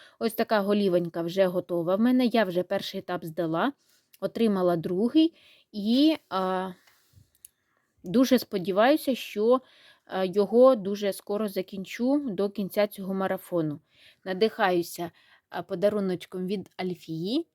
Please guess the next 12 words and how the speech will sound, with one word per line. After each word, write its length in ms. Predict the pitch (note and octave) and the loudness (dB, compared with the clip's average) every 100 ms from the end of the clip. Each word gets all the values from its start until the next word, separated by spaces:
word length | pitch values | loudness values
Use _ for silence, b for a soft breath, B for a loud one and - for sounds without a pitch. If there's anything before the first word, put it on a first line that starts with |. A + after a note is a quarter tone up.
| - | -12
і 420 | G3 G#3+ C#4+ D#4+ _ _ _ _ _ _ _ _ _ _ _ - | -6 -2 0 -2 _ _ _ _ _ _ _ _ _ _ _ -14
взяла 360 | D#3+ F#3+ G3+ C4+ | -4 2 4 4
ще 240 | - B3 | 2 -8
з 80 | A#3+ | -8
собою, 500 | - F3 G3 A3+ C4+ - _ _ _ _ _ _ _ _ _ _ | -6 0 0 0 -4 -6 _ _ _ _ _ _ _ _ _ _
а, 300 | - F#3+ F3+ F#3 b b b b b b b b b b b b _ _ _ _ _ _ | -8 -6 -6 -10 b b b b b b b b b b b b _ _ _ _ _ _
як 220 | - F3+ E3+ | -10 -6 -4
би 140 | F3+ | -4
вам 220 | F3 E3+ | -4 -4
його 240 | E3 E3+ F3 | -6 -8 -12
сказати, 600 | - D3+ F3 A#3 C4+ C4 _ _ _ _ _ - | -16 -10 -8 -10 -12 -16 _ _ _ _ _ 2
пробувати. 680 | A3+ G#3 E3 D#3 D3 _ | 6 6 4 -6 -10 _